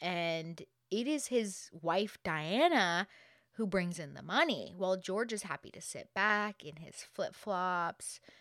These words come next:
do whatever the fuck he wants, do whatever George does. Um, I'll, I'll, I'll elaborate later on what exactly it is George does to fill his days, or who George is,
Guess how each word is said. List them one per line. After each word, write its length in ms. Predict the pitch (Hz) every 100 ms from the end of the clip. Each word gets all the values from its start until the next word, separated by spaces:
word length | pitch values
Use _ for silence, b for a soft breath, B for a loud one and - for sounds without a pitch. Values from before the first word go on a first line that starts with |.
| b b b b 175
do 160 | 160
whatever 300 | 180 208 214
the 80 | 226
fuck 200 | 233 226
he 140 | 254
wants, 500 | 240 226 214 208 214
do 100 | -
whatever 260 | 160 185 202
George 400 | 202 202 202 -
does. 840 | 190 170 160 160 160 170 - - - -
Um, 480 | 151 139 135 156 -
I'll, 180 | 226 247
I'll, 260 | - 370 -
I'll 240 | 294 381
elaborate 640 | 262 190 190 190 170 165 85
later 560 | 147 147 185 214 214 -
on 180 | 190
what 160 | 185 185
exactly 600 | 185 190 175 - 190 180
it 80 | 175
is 400 | 175 185 - - _ _ _
George 420 | - 180 180 180 -
does 320 | 170 175 -
to 100 | 185
fill 220 | - 185
his 220 | 196 175
days, 580 | 180 170 170 170 185 - _ _ _ _ _ _ _
or 260 | 160 160 151
who 180 | 151 180
George 460 | 156 160 156 156 151
is, 440 | 143 151 165 -